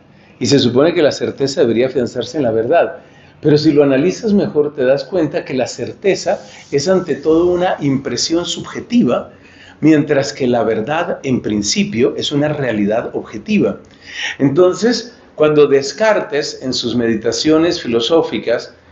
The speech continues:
eh, él dice, "Yo quiero descartar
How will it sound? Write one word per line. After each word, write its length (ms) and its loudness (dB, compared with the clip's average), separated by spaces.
eh, 320 2
él 280 4
dice, 440 0
"Yo 280 0
quiero 360 4
descartar 1000 -4